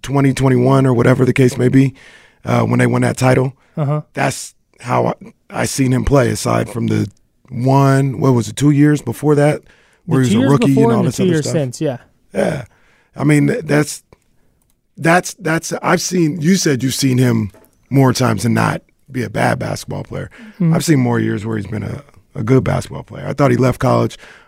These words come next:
Speaker 1: a little early 'cause maybe he felt like he had to,
Speaker 2: Mm-hmm.
Speaker 1: um, for draft purposes. But, uh, I, I just feel like, I don't feel like it was an admiration what happened that finals year, um, or a little bit the year before.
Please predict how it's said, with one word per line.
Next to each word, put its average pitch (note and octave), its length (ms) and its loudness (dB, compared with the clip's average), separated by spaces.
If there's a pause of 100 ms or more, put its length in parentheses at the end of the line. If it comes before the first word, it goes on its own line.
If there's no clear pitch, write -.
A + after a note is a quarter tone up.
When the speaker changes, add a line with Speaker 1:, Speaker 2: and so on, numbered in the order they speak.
Speaker 1:
a B2+ 60 -4
little C3 240 4
early B2+ 360 2
'cause A#2+ 160 -2
maybe A#2 240 2
he A2+ 60 0
felt A2 200 -2
like G#2+ 160 -2
he A2 100 0
had A2+ 260 2
to, A#2 240 -4 (140)
Speaker 2:
Mm-hmm. D3+ 320 6
Speaker 1:
um, G2+ 500 -4 (240)
for G#2 360 -2
draft A#2 420 0
purposes. A2+ 480 -4
But, G2 280 -4 (520)
uh, - 500 -4 (240)
I, C3+ 140 -2 (120)
I D3+ 80 -2
just E3 200 0
feel D#3+ 220 2
like, B2 420 -6 (720)
I C#3 80 -4
don't E3 120 2
feel E3+ 200 2
like C#3 300 0
it - 60 -2
was C3 200 2
an B2+ 100 -2
admiration B2+ 600 0
what A#2 120 -2
happened A#2 280 -2
that A2 120 -4
finals B2 400 -2
year, B2 260 0 (540)
um, G#2 440 -2 (160)
or D3 200 2
a C#3 40 4
little C3 160 2
bit B2 160 -4
the A#2 80 -6
year A#2+ 120 0
before. B2 500 0